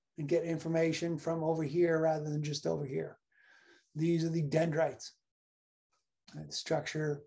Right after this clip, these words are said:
of these are the dendrites. The function is to receive information, integrate that information, and maybe even store it as memory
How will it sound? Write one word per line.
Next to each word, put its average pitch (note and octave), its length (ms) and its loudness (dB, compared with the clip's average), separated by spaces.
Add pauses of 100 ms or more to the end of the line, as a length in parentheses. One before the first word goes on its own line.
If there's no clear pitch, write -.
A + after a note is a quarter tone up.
(260)
of B2 120 -12
these D3+ 320 0
are D3 180 2
the D3 140 0
dendrites. D#3+ 560 4
The - 80 -6 (100)
function E3 480 0 (200)
is - 160 -6
to C3+ 120 -8
receive F3 460 0
information, E3+ 680 0 (960)
integrate F3 500 6
that F3 160 6
information, E3+ 520 0
and F3 100 2
maybe F3+ 220 4
even F3 180 4
store F3 460 6
it - 200 -2
as C#3 180 -2
memory C#3 520 -2